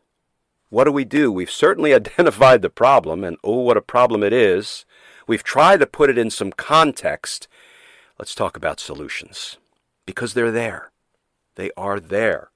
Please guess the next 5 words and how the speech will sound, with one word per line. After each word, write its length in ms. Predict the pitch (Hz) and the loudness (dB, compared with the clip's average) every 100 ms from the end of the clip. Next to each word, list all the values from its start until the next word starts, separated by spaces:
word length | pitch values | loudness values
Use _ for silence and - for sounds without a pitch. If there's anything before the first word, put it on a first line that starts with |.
| _ _ _ _ _ _ _ _ _ _ _ _ _ _ _ _ _ _ _ | _ _ _ _ _ _ _ _ _ _ _ _ _ _ _ _ _ _ _
and 200 | 95 92 | -12 -6
they 300 | 92 95 98 - - | -4 -4 -4 -10 -8
are 360 | 82 76 76 _ _ _ | -4 -4 -6 _ _ _
doable. 340 | 82 76 65 - _ _ _ _ _ _ _ - _ _ _ - - - - _ | -12 -12 -12 -18 _ _ _ _ _ _ _ -20 _ _ _ -20 -20 -20 -20 _
So, 320 | - - 104 | -2 2 2